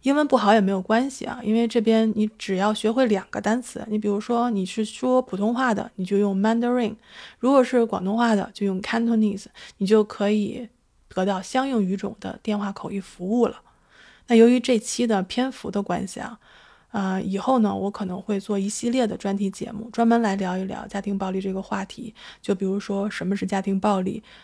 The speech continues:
那遇到家暴之后要怎么做？那如何帮助逃离虐待的幸存者，呃，重建生活，以及媒体为何无法报道施暴者的暴力历史？如果你对这个话题感兴趣的话呢，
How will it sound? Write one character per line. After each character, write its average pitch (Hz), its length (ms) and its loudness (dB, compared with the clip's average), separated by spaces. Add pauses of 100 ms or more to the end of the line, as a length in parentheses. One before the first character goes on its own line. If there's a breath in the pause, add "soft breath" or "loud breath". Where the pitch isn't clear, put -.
(100)
那 208 100 4
遇 208 140 6
到 202 100 2
家 208 160 0
暴 202 160 -2
之 214 160 -4
后 214 220 -4
要 196 100 -2
怎 - 140 -10
么 - 60 -20 (120)
做？ - 320 -2 (500 soft breath)
那 233 60 6
如 240 160 6
何 254 140 6
帮 247 260 4
助 208 300 -4
逃 - 260 -4
离 190 140 0
虐 202 160 2
待 202 180 -2
的 175 160 -6
幸 214 220 -4
存 196 240 -4
者， - 340 -8 (140)
呃， 185 180 -6
重 - 180 -8
建 208 160 2
生 254 300 -2
活， 220 260 -6 (280 soft breath)
以 190 100 -2
及 202 160 4
媒 208 240 4
体 - 380 -10
为 202 180 0
何 180 420 -4
无 196 160 -4
法 214 220 -4
报 185 220 -4
道 - 200 -8
施 - 160 -8
暴 190 280 -4
者 - 240 -12
的 - 280 -10 (280)
暴 220 140 4
力 208 100 2
历 226 120 0
史？ - 300 -6 (720 loud breath)
如 247 140 2
果 277 100 6
你 233 80 6
对 226 140 4
这 226 100 4
个 220 80 2
话 220 160 -2
题 220 220 -2
感 214 180 -8
兴 247 240 -4
趣 - 100 -10
的 - 140 -10
话 190 160 -8
呢， 214 160 -12